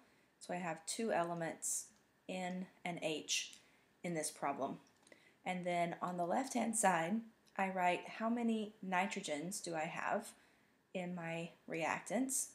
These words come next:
I would have two nitrogens. And then in the products on the right-hand side,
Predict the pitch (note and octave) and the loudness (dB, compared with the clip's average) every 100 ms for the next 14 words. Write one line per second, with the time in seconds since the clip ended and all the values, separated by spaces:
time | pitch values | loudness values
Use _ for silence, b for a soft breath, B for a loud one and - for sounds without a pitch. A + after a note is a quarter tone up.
0 | b b b - F3+ F3 - - - A#3 | b b b -6 -4 -4 -6 -4 -2 2
1 | A3 G#3 G#3 - E3+ D#3 - D#3+ - B3+ | 2 2 0 -4 -4 -2 -4 -6 0 0
2 | C4+ - B B B B _ _ G3 F#3+ | 0 -4 B B B B _ _ -2 0
3 | F#3 F#3 F#3+ F3+ - - B3+ G#3+ G3+ - | 0 0 -2 -2 -4 0 4 4 4 2
4 | E3 F3 F3+ G3+ G3+ F3 D#3+ - - - | 0 2 4 4 4 0 0 0 0 0